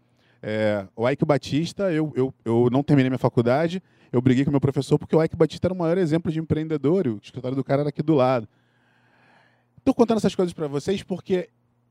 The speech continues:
o único aprendizado que a gente tem que ficar disso tudo é que a gente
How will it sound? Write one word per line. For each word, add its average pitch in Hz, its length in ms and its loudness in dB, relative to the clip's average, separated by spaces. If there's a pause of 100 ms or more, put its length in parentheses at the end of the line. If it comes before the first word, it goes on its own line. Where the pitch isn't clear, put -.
(260)
o 170 80 2
único 240 220 4
aprendizado 175 580 2
que - 100 -10
a 147 40 -6
gente 151 200 -6
tem - 160 -6
que - 120 -12
ficar 139 360 -2
disso 127 240 -6
tudo 160 540 2 (420)
é 175 80 -8
que 185 120 -4
a - 20 0
gente 196 400 -6